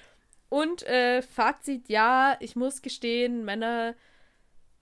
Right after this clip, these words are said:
die Katzen auf ihren Profilbildern haben, ich würde nicht sagen, Männer, die Katzen mögen, weil Männer, die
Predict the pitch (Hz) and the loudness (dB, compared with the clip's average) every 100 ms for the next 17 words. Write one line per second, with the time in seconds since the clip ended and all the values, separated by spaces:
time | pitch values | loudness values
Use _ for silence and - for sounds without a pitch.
0 | _ _ _ _ _ _ _ - 175 220 | _ _ _ _ _ _ _ -20 -18 -6
1 | 233 233 - 233 226 - 208 208 226 214 | -4 -4 -4 -6 -6 -2 -2 0 -2 -2
2 | 202 - 302 320 285 277 269 - 254 254 | -6 -2 -2 -2 -2 -2 -4 -4 -2 -2
3 | 247 269 - 247 226 226 226 220 214 208 | -4 -6 -4 0 0 0 -4 -6 -8 -12
4 | - 208 - 208 196 185 185 185 175 180 | -12 -12 -10 -8 -6 -6 -6 -6 -6 -4
5 | 214 277 254 | -2 -2 -4